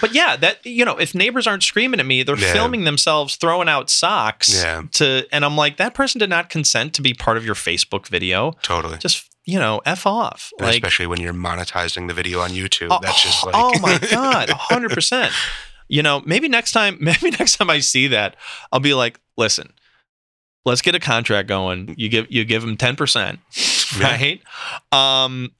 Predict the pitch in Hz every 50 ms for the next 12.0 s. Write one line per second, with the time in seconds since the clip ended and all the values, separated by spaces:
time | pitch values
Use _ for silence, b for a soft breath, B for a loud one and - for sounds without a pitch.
0 | _ - 147 170 190 175 147 123 113 117 - 165 156 160 165 - - - - 165
1 | 180 180 - 160 127 117 107 101 101 104 117 131 - 123 - - 117 - - -
2 | - - - B B B B B B B B B - 135 131 127 123 120 117 117
3 | - - - 135 135 160 147 139 139 - 156 135 123 120 123 135 165 190 196 185
4 | 165 170 175 160 135 123 120 113 113 107 - - 113 98 98 92 101 98 95 95
5 | 95 - - 113 110 98 - - - - - _ _ _ _ _ _ _ - -
6 | - - 156 139 123 - 160 - - - 160 196 208 214 226 220 - - - -
7 | 135 151 175 170 - - 139 135 135 135 135 131 127 - - - 120 131 - -
8 | 127 - 139 127 123 123 123 117 - _ - - 135 131 135 - - 101 95 95
9 | 98 - - - - - - - - - 104 104 110 110 110 107 - - 139 143
10 | - - - _ _ _ - 113 107 104 104 101 104 101 101 107 107 98 - -
11 | - 131 131 131 - 117 113 107 107 - 98 104 - 92 82 80 85 92 -